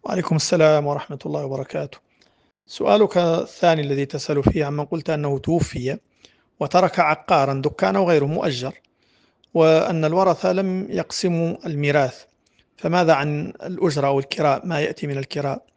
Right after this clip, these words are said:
غلة الكراء هذا، هذه كيف يفعلون فيها؟ تجري فيها أحكام الميراث، يقسمونها على وفق التركة،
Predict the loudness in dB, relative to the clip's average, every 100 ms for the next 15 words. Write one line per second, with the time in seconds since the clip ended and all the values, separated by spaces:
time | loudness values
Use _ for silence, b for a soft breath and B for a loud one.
0 | _ _ -4 0 0 -2 -4 -2 0 0
1 | -2 -4 -8 _ -6 -4 -4 -6 -8 -6
2 | -6 -4 -6 -4 -6 -6 -8 -10 -12 b
3 | b b b b 0 2 2 4 4 4
4 | 2 0 2 2 0 0 -4 -12 _ -18
5 | -6 -6 -6 -6 -4 0 2 2 2 2
6 | 0 -2 -6 2 4 4 2 -2 -6 -2
7 | -2 -2 -6 -12